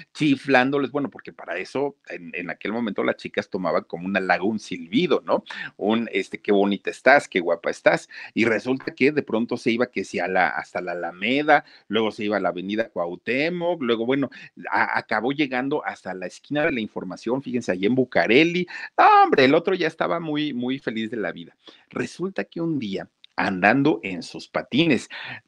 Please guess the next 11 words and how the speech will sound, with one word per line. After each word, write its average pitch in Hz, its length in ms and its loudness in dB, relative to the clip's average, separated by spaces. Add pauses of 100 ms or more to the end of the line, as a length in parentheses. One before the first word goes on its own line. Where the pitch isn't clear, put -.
pues 117 260 2
vagando, 98 560 6
discurriendo 139 680 -2
por, 95 200 -4
por 87 140 -8
todas 127 220 0
las 117 160 -8
calles 104 260 -2
de 113 80 -4
la 113 100 -4
ciudad, 104 380 -2